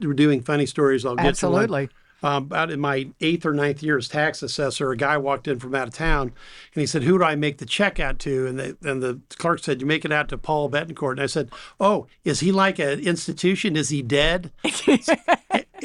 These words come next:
Speaker 1: And so they, I, so I went over to meet him. I said, "Not yet." <laughs> That's right. So, uh, but anyway, so, but that was good training, uh, because,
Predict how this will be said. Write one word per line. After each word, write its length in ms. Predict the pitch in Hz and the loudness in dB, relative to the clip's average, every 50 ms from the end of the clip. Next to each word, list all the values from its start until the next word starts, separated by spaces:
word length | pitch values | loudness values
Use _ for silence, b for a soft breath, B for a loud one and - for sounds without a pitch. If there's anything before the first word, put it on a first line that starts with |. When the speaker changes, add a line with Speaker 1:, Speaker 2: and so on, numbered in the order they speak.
| 311 - - | -10 -4 -2
Speaker 1:
And 180 | 220 185 175 | 0 0 0
so 200 | 160 - 196 180 | 2 4 4 4
they, 260 | 165 156 165 160 160 - | 4 4 4 2 2 2
I, 240 | 165 151 160 165 160 185 | 2 0 0 0 -4 -4
so 160 | - - 170 | -2 2 4
I 160 | 156 151 156 | 4 4 2
went 220 | 160 165 180 175 175 | 2 0 0 2 2
over 180 | 175 170 156 | 2 2 2
to 80 | 151 147 | 0 0
meet 220 | 143 156 160 165 160 | 2 2 2 2 2
him. 140 | 165 151 151 | 2 2 2
I 100 | 147 143 | 0 0
said, 260 | 143 - 170 143 135 | 0 -2 -4 -2 0
"Not 280 | 151 156 165 190 180 | 0 2 2 0 -2
yet." 260 | 165 160 151 139 - - _ | -4 -6 -4 -6 -6 -8 _
<laughs> 60 | - | 2
That's 1120 | 160 170 226 226 - 202 277 311 277 285 - 277 330 262 254 - 294 349 269 - - - 370 | 4 6 6 6 6 4 4 2 2 2 2 2 2 2 0 -2 -2 -2 -2 -2 -4 -2 0
right. 280 | 349 233 - - - | 2 4 4 4 2
So, 200 | - 349 349 - - _ _ B B B B B B B B - | 2 0 0 0 -2 _ _ B B B B B B B B 0
uh, 280 | - 180 165 165 160 | 2 2 4 2 2
but 280 | 156 151 160 160 180 202 | 0 0 0 0 0 0
anyway, 360 | 170 160 156 143 147 143 143 | 0 0 2 2 2 2 2
so, 160 | 143 - 170 | 0 -2 -4
but 160 | 139 123 160 165 | -2 -2 0 2
that 140 | 202 190 180 | 2 2 2
was 140 | 160 135 | 0 -2
good 320 | - - 156 143 135 117 - | -2 0 2 2 2 0 -2
training, 560 | - - 147 135 127 127 127 123 123 120 117 | -2 0 0 0 0 0 0 -2 -2 -4 -4
uh, 280 | - - 127 131 123 123 | -4 -4 -2 -2 -2 -4
because, 560 | 127 131 143 - - 147 135 123 110 - - | -4 -8 -8 -6 -4 -2 -2 -2 -4 -6 -10